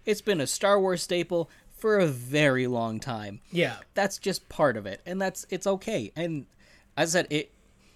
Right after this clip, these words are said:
Speaker 1: it doesn't bug me to the point where I get, like, physically upset or angry about it. It's just, like, one of those things, like, "Okay, I guess that's the way we're
Speaker 2: <laughs>
Speaker 1: going
Speaker 2: I
Speaker 1: with
Speaker 2: guess
Speaker 1: this."
Speaker 2: that's what
Speaker 1: All right.
Speaker 2: happened, yeah. <laughs>
Speaker 1: It's just so weird. It's just such a weird execution, and it's just
Speaker 2: <laughs>
Speaker 1: really,
Speaker 2: Shit.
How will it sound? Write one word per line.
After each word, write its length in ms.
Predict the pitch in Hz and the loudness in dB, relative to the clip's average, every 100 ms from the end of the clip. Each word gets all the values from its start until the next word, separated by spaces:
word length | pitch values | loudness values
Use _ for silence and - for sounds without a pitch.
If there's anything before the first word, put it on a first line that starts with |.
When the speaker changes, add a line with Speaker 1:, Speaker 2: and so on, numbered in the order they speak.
| _ - | _ -4
Speaker 1:
it 160 | 147 | -2
doesn't 260 | 143 175 185 143 | 0 0 0 0
bug 200 | 156 147 | 0 0
me 100 | 147 | -2
to 60 | |
the 80 | 131 | -2
point 220 | - 139 | -4 -4
where 100 | 123 | -4
I 40 | 120 | -4
get, 180 | 120 117 | -4 -6
like, 240 | 104 95 | -10 -12
physically 560 | - 180 143 127 120 - | -8 -6 -6 -8 -8 -8
upset 400 | - - - 151 | -12 -6 -2 -2
or 120 | 117 | -4
angry 380 | 143 143 135 120 | -4 -4 -2 -4
about 240 | 113 110 | -2 -4
it. 80 | 110 | -4
It's 100 | 135 | -4
just, 140 | - 151 | -2 -2
like, 100 | 139 | 0
one 80 | 147 | 0
of 20 | |
those 80 | 135 | 0
things, 180 | 156 143 | -2 0
like, 220 | 127 - _ _ _ _ _ _ _ _ | -2 -2 _ _ _ _ _ _ _ _
"Okay, 580 | 160 202 - 196 185 185 - - | 2 2 2 4 4 2 -6 -6
I 60 | 165 | 0
guess 260 | 196 185 | 2 2
that's 320 | - 185 180 | 4 2 2
the 100 | - 180 | 2 4
way 160 | 180 | 6
we're 160 | 175 160 | 4 6
Speaker 2:
<laughs> 0 | |
Speaker 1:
going 260 | 151 131 | 8 8
Speaker 2:
I 20 | 120 | 6
Speaker 1:
with 60 | |
Speaker 2:
guess 260 | 330 330 104 | 2 2 4
Speaker 1:
this." 60 | 262 | 8
Speaker 2:
that's 360 | - - - | 8 6 -4
what 180 | 285 254 | 4 6
Speaker 1:
All 240 | 214 196 175 | 8 8 8
right. 200 | 135 147 | 6 4
Speaker 2:
happened, 100 | 165 175 165 165 220 247 226 - | 4 6 4 2 0 0 0 6
yeah. 520 | 285 - 302 - 220 - | 6 6 2 0 -4 -6
<laughs> 60 | - - - - - - - - - | -12 -12 -12 -12 -16 -18 -20 -20 -6
Speaker 1:
It's 180 | - - | -6 -2
just 220 | 175 - | -2 0
so 180 | 175 160 | 0 2
weird. 460 | 151 151 147 120 117 | 2 2 2 0 -4
It's 180 | 135 | -6
just 340 | - 151 - - | -4 -4 -2 -2
such 200 | 180 170 | -2 -2
a 80 | 156 | -2
weird 320 | 135 139 143 | 0 2 0
execution, 680 | 127 - - 123 131 131 120 | 0 -6 -6 -6 -4 0 0
and 260 | - - | 2 0
it's 160 | 127 - | -2 -2
just 260 | 139 120 - | -2 -4 -6
Speaker 2:
<laughs> 0 | |
Speaker 1:
really, 300 | 131 143 143 | -4 0 2
Speaker 2:
Shit. 300 | 131 - | 2 0